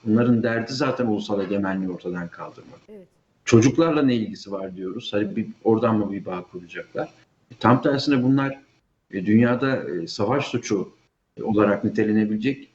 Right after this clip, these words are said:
Speaker 1: e, suçlar işliyorlar çocuklar
Speaker 2: Evet.
Speaker 1: üzerinden. Yani küçük yaşta çocukları silah altına almak, kaçırmak,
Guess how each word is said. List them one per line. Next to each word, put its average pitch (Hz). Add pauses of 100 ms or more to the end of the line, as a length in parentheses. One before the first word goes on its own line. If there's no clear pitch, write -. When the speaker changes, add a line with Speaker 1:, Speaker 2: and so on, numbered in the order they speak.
(300)
Speaker 1:
e, 82
suçlar -
işliyorlar 104
çocuklar 92
Speaker 2:
Evet. 90
Speaker 1:
üzerinden. 85
Yani 98 (160)
küçük -
yaşta 110
çocukları 104
silah 98
altına 98
almak, 101
kaçırmak, 98